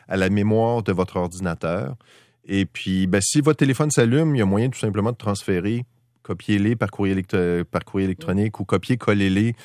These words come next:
euh, comme, comme vous, vous semble le plus simple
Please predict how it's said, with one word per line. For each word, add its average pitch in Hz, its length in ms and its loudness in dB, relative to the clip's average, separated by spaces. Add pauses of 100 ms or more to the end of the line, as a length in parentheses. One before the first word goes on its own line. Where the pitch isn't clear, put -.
(240)
euh, 85 960 0 (840)
comme, 95 1120 -2
comme 104 200 0
vous, 101 120 0
vous 95 320 -6
semble 107 360 -2
le 95 40 -2
plus - 180 -12
simple 117 400 -2